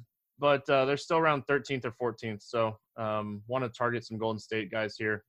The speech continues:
And on the Memphis side of things, like,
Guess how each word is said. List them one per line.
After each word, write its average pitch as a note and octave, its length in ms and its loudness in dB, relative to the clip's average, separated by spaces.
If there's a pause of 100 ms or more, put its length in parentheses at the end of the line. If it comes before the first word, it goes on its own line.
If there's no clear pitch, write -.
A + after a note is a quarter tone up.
(260)
And A2 340 -2
on A2+ 140 0
the A2 60 -2
Memphis D#3+ 420 2
side C#3+ 180 4
of B2+ 140 0
things, C3 400 0
like, A#2 240 -2